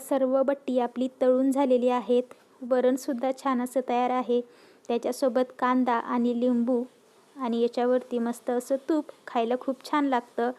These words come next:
साधा, सोपा आणि मस्त झटपट होणारा हा बेत आहे. तर आपली ही वेगळ्या पद्धतीची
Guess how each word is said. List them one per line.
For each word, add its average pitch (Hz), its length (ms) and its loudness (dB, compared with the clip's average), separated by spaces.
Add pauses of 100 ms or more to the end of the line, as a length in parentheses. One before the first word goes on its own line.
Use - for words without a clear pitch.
(400)
साधा, 254 280 0
सोपा 269 420 -2
आणि 247 340 -2
मस्त 247 420 -2
झटपट 247 600 -2
होणारा 240 360 2
हा 240 160 -2
बेत 226 300 -2
आहे. 233 280 -2 (1160)
तर 262 140 0
आपली 277 400 0
ही 269 120 0
वेगळ्या 254 380 0
पद्धतीची 269 840 -2